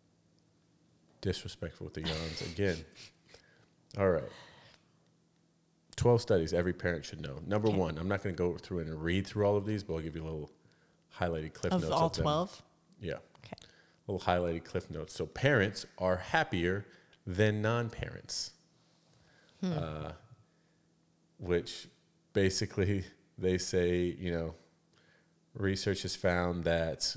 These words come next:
Speaker 1: on average, parents feel better than non-parents each day and derive more pleasure from parenting than other activities.
Speaker 2: I think it depends on the children.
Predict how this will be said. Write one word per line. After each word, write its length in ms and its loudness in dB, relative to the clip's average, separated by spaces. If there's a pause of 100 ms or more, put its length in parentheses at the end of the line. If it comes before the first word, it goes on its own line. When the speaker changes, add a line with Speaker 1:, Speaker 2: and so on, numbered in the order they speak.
(120)
Speaker 1:
on 180 0
average, 460 2
parents 300 0
feel 200 0
better 360 2
than 300 -2
non-parents 640 -4
each 260 -6
day 400 -4
and 120 -4
derive 420 -2
more 180 -4
pleasure 400 -4
from 240 -6
parenting 600 -6
than 220 -8
other 360 -4 (360)
activities. 720 -8 (380)
Speaker 2:
I 60 -20
think 120 -8
it 120 -8
depends 400 -6
on 120 -4
the 80 -6
children. 460 -2